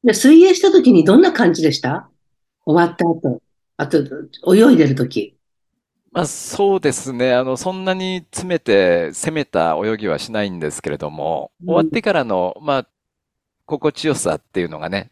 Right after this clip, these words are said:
Speaker 2: あの、
Speaker 1: うん。
Speaker 2: だるさが心地よいというような、うん、
Speaker 1: うん。
Speaker 2: そういう印象はいつもありますね、泳いだ後って。
Speaker 1: うん。
Speaker 2: はい。
Speaker 1: 何か一つでもいいので、
Speaker 2: うん。
Speaker 1: お散歩でもいいし、
Speaker 2: はい。
Speaker 1: ラジオ体操するっ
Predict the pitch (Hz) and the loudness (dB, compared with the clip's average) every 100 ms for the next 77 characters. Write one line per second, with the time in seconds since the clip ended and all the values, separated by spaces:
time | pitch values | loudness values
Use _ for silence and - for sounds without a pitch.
0 | _ 113 101 98 - - 165 123 135 139 | _ -8 -8 -10 -16 -14 -6 -4 -2 -4
1 | 131 123 120 117 - - 113 - 104 87 | -4 -2 -2 -4 -8 -10 -10 -6 -6 -6
2 | _ 76 76 76 69 71 - - _ - | _ -14 -12 -12 -14 -16 -18 -20 _ -4
3 | 190 185 175 165 151 143 135 131 123 107 | 2 4 4 0 0 0 0 -2 -4 -6
4 | - 113 107 98 92 85 76 85 - 76 | -4 -2 0 2 2 0 -2 -6 -12 -12
5 | 76 73 69 - 127 87 78 69 69 - | -12 -12 -12 -6 -4 -4 -6 -10 -14 -10
6 | 214 202 190 185 - 330 - - _ _ | -4 0 0 -2 -12 -10 -8 -10 _ _
7 | - 453 494 320 - 453 480 415 349 277 | 0 2 4 2 0 -2 0 4 6 8
8 | 202 190 147 165 156 127 - _ 95 76 | 6 4 2 2 2 -2 -8 _ -20 -20
9 | _ _ _ _ _ 190 185 320 359 392 | _ _ _ _ _ -2 4 4 4 4
10 | 381 370 285 214 190 190 175 147 127 _ | 6 6 6 4 2 2 4 2 -2 _
11 | - 151 - _ _ _ - 165 185 202 | -8 -8 -8 _ _ _ 0 4 4 4
12 | 359 370 403 381 311 - 175 | 4 4 4 4 4 4 4